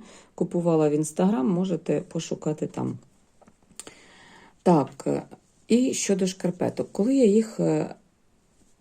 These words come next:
намочила, випра-, е, почала прати, звичайно, як і вся мериносова вовна, шкарпетки, е, ну, як то кажуть, попливли. Трішки так, е,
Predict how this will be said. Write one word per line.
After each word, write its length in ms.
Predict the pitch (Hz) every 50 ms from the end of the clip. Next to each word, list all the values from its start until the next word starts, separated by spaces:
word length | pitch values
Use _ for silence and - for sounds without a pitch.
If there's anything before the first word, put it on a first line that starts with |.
| _ _ -
намочила, 640 | 170 190 226 233 220 - - - 165 151 143 151 165
випра-, 760 | 185 202 175 170 160 151 - - 156 151 - - - 147 147
е, 40 |
почала 440 | 143 - 170 165 - 190 180 175 160
прати, 560 | 160 - 185 208 233 233 - 240 240 226 220
звичайно, 600 | 170 156 156 160 160 - - 196 214 233 226 208
як 220 | 185 175 165 - -
і 40 | 156
вся 280 | - - - 180 175
мериносова 720 | 165 156 151 147 156 151 156 151 147 - - 143 135 139 135
вовна, 420 | 139 156 175 208 233 240 226 226
шкарпетки, 800 | 220 - - - 185 - - 170 180 190 190 - - 185 180 180 180 - - - - - - - - _ - -
е, 400 | - 147 139 139 135 135 - - - - _ _ _ _ _ _ _ _ _ _ _ _ _ -
ну, 260 | 220 262 226 - - - _ _ _ -
як 260 | - 160 165 165 - -
то 100 | 175 156
кажуть, 520 | - 208 196 185 190 180 180 - - -
попливли. 640 | - 190 185 - 185 196 175 170 190 175 151 139 - - - - _ _ _ _ _ _ _ - - - - - - - _ _ -
Трішки 380 | - 170 175 170 - - - 151
так, 340 | - 160 151 147 - - 147
е, 320 | 147 143 139 139 135